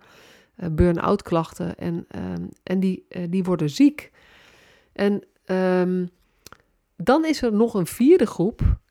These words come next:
die op de een of andere manier zich, ehm, binnen dit systeem, eh, zo weet te, nou, het is meer dan redden, zo weet te opereren of zo weet te handelen of zo zijn weggetjes weet te vinden,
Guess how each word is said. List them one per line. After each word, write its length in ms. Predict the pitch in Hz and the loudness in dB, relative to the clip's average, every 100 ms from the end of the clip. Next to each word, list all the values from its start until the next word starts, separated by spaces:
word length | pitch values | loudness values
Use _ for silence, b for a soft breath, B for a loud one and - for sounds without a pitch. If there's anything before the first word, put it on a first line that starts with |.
| _ _ _ | _ _ _
die 320 | 170 269 277 | -2 2 2
op 180 | - 254 | 0 -2
de 100 | - | -4
een 220 | 269 311 359 | 0 0 0
of 120 | 330 | 0
andere 280 | 311 294 277 | 0 2 4
manier 560 | 254 226 202 247 294 - _ _ _ | 4 4 2 2 -2 -8 _ _ _
zich, 520 | - - 269 233 - - _ | -18 -4 -4 -4 -10 -20 _
ehm, 440 | - 208 202 196 196 - 175 | -10 -6 -4 -4 -6 -8 0
binnen 300 | 302 392 302 | 2 4 4
dit 200 | 294 - | 2 0
systeem, 640 | 247 - - 226 208 185 - | -4 -2 0 2 2 -2 -8
eh, 260 | 180 175 | -6 -4
zo 400 | 165 185 233 320 | -2 2 4 4
weet 400 | 196 208 214 - - | 2 2 2 -2 -8
te, 320 | 190 175 165 b b b b _ | -2 0 -2 b b b b _
nou, 120 | 151 | -16
het 100 | 156 | -12
is 120 | 175 | -6
meer 200 | - 214 | 2 4
dan 140 | 190 165 | 4 2
redden, 280 | 214 208 180 B B | 2 0 -4 B B
zo 240 | - 254 254 | 8 8 10
weet 180 | 247 | 6
te 100 | - | 2
opereren 800 | - 208 180 202 285 214 190 311 | 0 2 2 2 2 0 -2 -4
of 120 | - - | -10 -4
zo 200 | 196 202 | -2 2
weet 200 | 190 185 | 0 -2
te 60 | |
handelen 400 | 170 226 247 196 | -4 -4 -4 -6
of 80 | - | -6
zo 180 | 202 196 | -2 -2
zijn 140 | 180 | 0
weggetjes 420 | 202 269 277 196 | -2 -2 -6 -8
weet 180 | - 160 | -6 -6
te 60 | 180 | -6
vinden, 420 | - 143 156 | -8 -6 -6